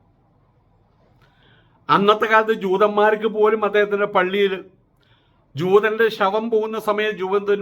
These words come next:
മരിച്ച് ശവം കൊണ്ടുപോകുന്ന സമയത്ത് എഴുന്നേറ്റ് നിന്ന് തല കുനിച്ച ആളാ നബി തിരുമേനി. ആ പാരമ്പര്യം കാത്തു സൂക്ഷിക്കുന്നത് അത്രയേ ഉള്ളൂ. അതുകൊണ്ട് ഇതൊരു വലിയൊരു അത്ഭുതമൊന്നുമല്ല.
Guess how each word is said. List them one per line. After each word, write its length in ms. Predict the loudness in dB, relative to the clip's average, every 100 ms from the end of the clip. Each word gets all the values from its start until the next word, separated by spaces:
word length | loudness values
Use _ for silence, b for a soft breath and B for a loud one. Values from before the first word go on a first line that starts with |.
| -2
മരിച്ച് 200 | -4 -2 -2
ശവം 160 | 0 0
കൊണ്ടുപോകുന്ന 280 | 0 0 -2
സമയത്ത് 400 | 0 -2 0 -2 -2 -8 b b b b 0
എഴുന്നേറ്റ് 380 | 2 0 -2 -2
നിന്ന് 140 | -2 0
തല 120 | 2 0
കുനിച്ച 220 | 0 2 4
ആളാ 180 | 4 2 -2 -12 _ _
നബി 140 | -12 -8 -6
തിരുമേനി. 380 | -6 -6 -8 -12 -20 _ _ _ _ _ b b b -4 0
ആ 40 | 2
പാരമ്പര്യം 520 | 4 4 4 -2 -4 0
കാത്തു 240 | 0 0 -6
സൂക്ഷിക്കുന്നത് 440 | -8 -8 -6 -2 -4
അത്രയേ 260 | -2 -2 -2
ഉള്ളൂ. 140 | -2 -2 0
അതുകൊണ്ട് 260 | 0 0
ഇതൊരു 160 | -2 0 -2
വലിയൊരു 260 | 0 0
അത്ഭുതമൊന്നുമല്ല. 680 | 0 -2 -4 -2 -4 -6